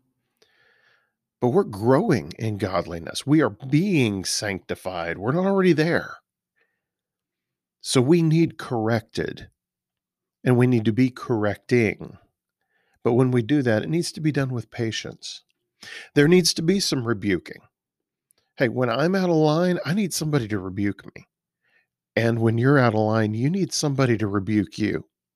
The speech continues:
Now, when the rebuke is happening, I, I don't know of anybody that goes, "Wow, that was great. I got rebuked. That felt so good." No, we hate it.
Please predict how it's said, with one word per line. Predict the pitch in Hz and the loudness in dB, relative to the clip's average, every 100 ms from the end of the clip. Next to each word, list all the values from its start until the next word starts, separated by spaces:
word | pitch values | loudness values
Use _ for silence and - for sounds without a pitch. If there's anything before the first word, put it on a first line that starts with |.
| _ _ - - - - _ _ | _ _ -20 -20 -20 -20 _ _
Now, | 165 98 | 0 2
when | 104 139 | 4 4
the | 127 | 4
rebuke | 123 143 175 147 | 4 6 4 2
is | - | 0
happening, | 139 143 147 160 170 170 _ _ _ _ | 0 0 0 -4 -4 -10 _ _ _ _
I, | - - | -2 -2
I | 156 | -2
don't | 190 156 | -2 2
know | 135 | 2
of | 110 156 | 2 2
anybody | 180 170 139 120 | 2 4 4 2
that | 104 | 2
goes, | 123 90 - _ - | 0 -2 -6 _ -4
"Wow, | 170 143 | -2 0
that | 113 120 | -2 -4
was | 110 | -8
great. | - 160 107 | -6 -4 -2
I | 131 | -4
got | 170 120 | -4 -6
rebuked. | 110 107 131 208 - - - _ _ _ | -8 -6 -2 -2 -4 -12 -20 _ _ _
That | - 220 | 0 2
felt | - 98 | 2 2
so | - 127 | 2 0
good." | 127 208 208 - _ - - - | 2 -2 -2 -8 _ -20 -20 0
No, | 226 107 | 4 4
we | 76 202 | 4 4
hate | 127 180 277 | 6 4 4
it. | 247 67 | 2 -2